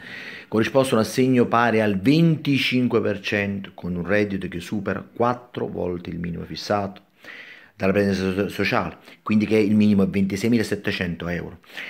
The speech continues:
quaranta per cento con un reddito, eh, entro cinque volte il minimo,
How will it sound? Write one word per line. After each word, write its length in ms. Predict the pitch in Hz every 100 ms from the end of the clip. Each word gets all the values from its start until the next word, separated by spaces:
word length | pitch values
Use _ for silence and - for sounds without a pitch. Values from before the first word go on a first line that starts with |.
| - -
quaranta 300 | - 120 143 139
per 120 | 131
cento 300 | - 139 123
con 100 | 117
un 60 |
reddito, 720 | 113 127 117 107 117 110 104 104
eh, 80 | 113
entro 240 | 117 107
cinque 240 | 101 135
volte 320 | 120 113 101 101
il 240 | 104 107
minimo, 440 | 135 127 95 -